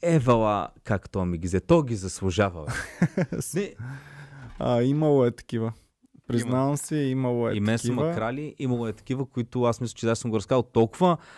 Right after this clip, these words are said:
Speaker 1: тактичес-, тактично ми взе, дето си говорихме една сума пари един човек, че накрая му викам, „Евала“.
Speaker 2: Обикновено мацка, ако такъв като нас бълък, а, да речем в една дискотека на Ишани с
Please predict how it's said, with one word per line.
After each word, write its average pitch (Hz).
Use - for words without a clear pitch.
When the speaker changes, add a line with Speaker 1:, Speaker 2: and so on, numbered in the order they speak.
Speaker 1:
тактичес-, 123
тактично -
ми 107
взе, 110
дето 104
си -
говорихме 107
една 101
сума 101
пари 104
един 98
човек, 156
че -
накрая 143
му 123
викам, 151
„Евала“. 110
Speaker 2:
Обикновено 139
мацка, 147
ако 120
такъв -
като -
нас 123
бълък, 123
а, 113
да 120
речем 120
в -
една 117
дискотека -
на 113
Ишани 117
с 113